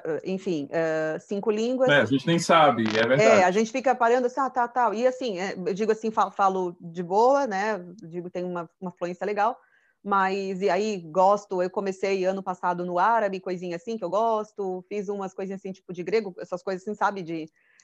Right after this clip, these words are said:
Speaker 1: mas, é, essa, e essas são línguas, tipo, hum, fora, né? Mas só que as línguas normais, a gente vai
Speaker 2: Sim.
Speaker 1: dizer italiano, um francês, ou um alemão até mesmo, também, apesar de que muita gente tenha certa,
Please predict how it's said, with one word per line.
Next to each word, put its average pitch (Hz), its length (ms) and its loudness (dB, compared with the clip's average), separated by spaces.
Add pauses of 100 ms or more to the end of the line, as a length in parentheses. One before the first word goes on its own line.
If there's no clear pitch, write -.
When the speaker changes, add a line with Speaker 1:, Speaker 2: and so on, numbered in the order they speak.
(200)
Speaker 1:
mas, 180 400 0
é, 180 140 2 (480)
essa, 220 360 0
e 508 80 2
essas 302 220 2
são 370 120 -2
línguas, 285 420 -2
tipo, 269 300 -10 (640)
hum, 180 380 -10
fora, 175 400 2
né? 180 240 -2
Mas 220 300 0
só 320 160 -6
que 370 80 -2
as 359 100 -2
línguas 285 260 0
normais, 254 380 0
a 180 60 -6
gente 190 80 -8
vai 247 80 0
Speaker 2:
Sim. 214 60 -2
Speaker 1:
dizer 170 100 -4
italiano, 202 540 0
um - 20 -8
francês, 190 600 -6
ou 202 120 -4
um 190 100 -4
alemão 196 560 -4
até 196 160 -8
mesmo, 170 380 -8
também, 190 260 -6
apesar 170 320 -8
de 175 60 -16
que 175 80 -14
muita 175 200 -10
gente 180 240 -12
tenha 180 220 -8
certa, 165 380 -12